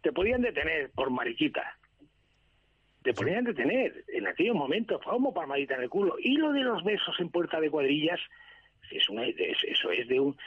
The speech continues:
Speaker 1: de una indecencia total. Estás, estás tomando el pelo a los aficionados. ¿Usted viene a jugarse la vida o a qué viene aquí?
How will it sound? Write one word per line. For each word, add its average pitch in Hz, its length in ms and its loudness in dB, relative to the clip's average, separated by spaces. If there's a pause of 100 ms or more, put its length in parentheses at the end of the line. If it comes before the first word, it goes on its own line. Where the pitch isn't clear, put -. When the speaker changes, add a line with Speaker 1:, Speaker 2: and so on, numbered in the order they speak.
(200)
Speaker 1:
de 120 100 0
una 131 120 2
indecencia 143 600 2
total. - 360 -2
Estás, 135 320 -2 (380)
estás 127 220 -4
tomando 135 320 0
el 147 100 -2
pelo 143 260 2
a 170 60 0
los 151 160 0
aficionados. 139 720 -2
¿Usted - 240 2
viene 240 160 2
a 160 40 -2
jugarse 151 460 0
la 131 140 0
vida 180 380 -2 (260)
o - 140 -2
a - 80 -6
qué 185 160 2
viene 160 280 2
aquí? - 440 -8